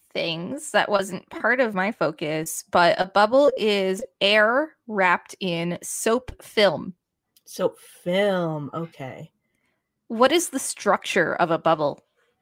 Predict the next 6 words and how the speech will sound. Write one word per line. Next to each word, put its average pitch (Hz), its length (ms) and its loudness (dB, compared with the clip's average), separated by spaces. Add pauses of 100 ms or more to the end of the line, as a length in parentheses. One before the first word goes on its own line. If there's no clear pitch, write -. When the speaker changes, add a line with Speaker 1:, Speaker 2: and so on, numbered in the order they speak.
(320)
Speaker 2:
Sphere. 147 1300 -8 (1400)
Speaker 1:
Well, 233 100 4
that's, 233 220 0
like, 196 220 2
the 185 120 0
shape, - 480 -6